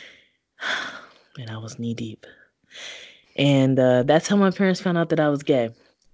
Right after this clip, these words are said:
So after that, I was sent straight back to Kentucky, um, to live with my grandparents, um, until they,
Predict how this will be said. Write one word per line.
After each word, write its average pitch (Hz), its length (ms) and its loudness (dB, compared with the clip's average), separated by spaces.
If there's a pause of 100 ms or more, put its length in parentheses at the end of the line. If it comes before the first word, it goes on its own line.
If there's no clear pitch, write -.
(200)
So 139 800 0 (720)
after 165 500 0
that, 147 760 -4 (480)
I 135 160 -2
was 135 280 -2
sent 139 380 -6 (100)
straight - 480 -2
back 160 380 -4 (220)
to 147 120 -2
Kentucky, 120 600 -6 (880)
um, 117 480 -6 (880)
to 117 640 0 (140)
live 135 240 2
with 135 80 0
my 139 100 0
grandparents, 127 960 -4 (840)
um, 123 340 -2
until 120 580 2
they, 113 800 0